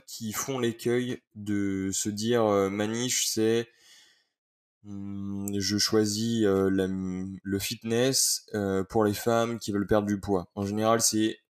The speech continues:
tout le temps ce schéma-là, ou alors, euh, je fais des recettes, euh, saines, euh, avec, euh, uniquement des légumes, des choses comme ça.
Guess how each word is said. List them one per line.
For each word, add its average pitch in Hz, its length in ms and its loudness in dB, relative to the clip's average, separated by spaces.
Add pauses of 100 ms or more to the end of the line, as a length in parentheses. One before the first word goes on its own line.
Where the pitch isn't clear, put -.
(200)
tout 123 100 -8
le 113 60 -8
temps 123 160 0
ce - 100 2
schéma-là, 104 640 2
ou 104 100 2
alors, 107 380 6
euh, 98 140 2
je 98 120 -2
fais 110 220 -2
des 104 80 2
recettes, 107 600 0
euh, 95 160 -2
saines, 113 540 -2 (500)
euh, 92 420 -6 (120)
avec, 104 500 2
euh, 98 120 0
uniquement 104 360 -4
des 101 80 0
légumes, 98 440 -4
des 92 80 -8
choses 98 200 -6
comme 101 140 -10
ça. 95 220 -6